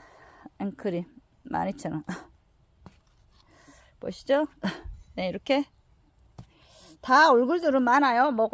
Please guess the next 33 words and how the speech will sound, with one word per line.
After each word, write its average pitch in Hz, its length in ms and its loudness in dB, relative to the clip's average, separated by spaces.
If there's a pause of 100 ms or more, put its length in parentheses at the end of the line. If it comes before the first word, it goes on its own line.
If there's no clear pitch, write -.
아, 233 140 2
많은 277 340 4
거 285 100 0
골라주세요. 294 540 4
그런데 262 300 4
제가 294 300 2
많은 269 320 6
거, 285 140 6
이쁜 311 480 0
것만 262 340 4
골라서 277 360 6
가져와요. 190 540 0
농장에 196 320 -2
가서 165 280 -6
직접. - 280 -4
어, 359 200 6
이거 320 280 6
새로 415 240 2
들어왔죠? 320 360 4
어, 233 840 -4 (760)
얘도 294 520 6
굳혀야 349 420 6
돼요. 202 320 2
조금, 254 420 0 (200)
어, 208 240 -2
파랗죠. 269 680 0 (320)
농장에서는 277 560 2
막 233 280 0 (280)
물을 302 300 0
많이 269 260 6
줘서 226 540 4
막 - 200 -4
키우니까요. 254 760 0